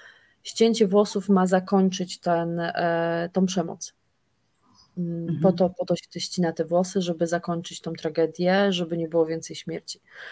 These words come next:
Speaker 1: Niestety, jak wiemy, w Iranie raczej, raczej to tak nie zadziała, ponieważ w momencie, kiedy odcina się im internet, a to się w tej chwili dzieje,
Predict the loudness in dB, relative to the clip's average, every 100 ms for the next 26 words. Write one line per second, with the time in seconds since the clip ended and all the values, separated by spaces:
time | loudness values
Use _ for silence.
0 | -18 -20 -20 -6 -4 -2 2 4 4 4
1 | 4 4 4 4 2 2 0 0 0 0
2 | -2 -2 0 0 -2 -6 -4 -2 2 2
3 | 4 4 2 -4 -8 -8 -4 0 2 0
4 | -2 -4 -4 -6 -4 -4 -4 -4 -6 -6
5 | -2 -2 -2 -10 -12 -10 -8 -6 -8 -10
6 | -10 -4 2 4 4